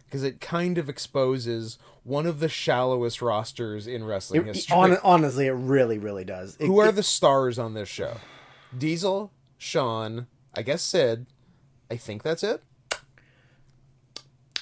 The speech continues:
Speaker 2: I mean, if
Speaker 1: Br-
Speaker 2: you wanna go by actual stars, absolutely, that is it.
Speaker 1: Yeah,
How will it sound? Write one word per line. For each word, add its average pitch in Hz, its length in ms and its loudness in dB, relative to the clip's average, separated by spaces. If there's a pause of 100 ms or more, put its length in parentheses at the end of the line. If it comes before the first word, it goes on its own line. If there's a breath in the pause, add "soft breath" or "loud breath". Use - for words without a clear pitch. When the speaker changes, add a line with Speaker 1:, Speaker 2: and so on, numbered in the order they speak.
Speaker 2:
I 180 120 2
mean, 170 160 6
if 147 60 2
Speaker 1:
Br- - 60 -2
Speaker 2:
you 143 40 0
wanna 185 180 8
go 185 120 8
by 165 160 10
actual 151 560 0
stars, 160 440 2
absolutely, 131 560 -4
that 127 160 2
is 101 120 -6
it. 85 160 -12
Speaker 1:
Yeah, 113 220 -2